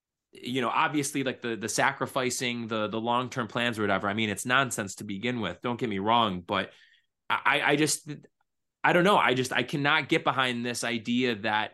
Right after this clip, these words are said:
making a move right now ultimately isn't going to benefit this team in the long term and in the short term. Like, it, it absolutely can. And again,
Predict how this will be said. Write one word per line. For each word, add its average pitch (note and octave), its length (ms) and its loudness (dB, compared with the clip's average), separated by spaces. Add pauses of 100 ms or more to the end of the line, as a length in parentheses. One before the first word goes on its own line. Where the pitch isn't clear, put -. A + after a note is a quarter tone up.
(1120)
making C#3+ 480 2
a C3 60 2
move C3 360 0
right A#2+ 220 0
now A#2 320 0
ultimately A#2 640 -4
isn't A#2 300 -6
going A2+ 460 -2
to G#2+ 640 2 (180)
benefit B2 640 0
this A#2 220 -2
team A#2 360 0
in A2 80 -2
the G#2+ 80 -2
long A2 380 2
term A2+ 240 -6
and A2+ 240 -2
in G#2 120 -4
the G2 80 -6
short G2+ 360 -4
term. - 340 -10 (200)
Like, G#2 180 0
it, A#2+ 180 -2
it D#2+ 180 -8
absolutely C#3+ 640 2
can. B2 420 0
And A2 120 -4
again, B2 380 0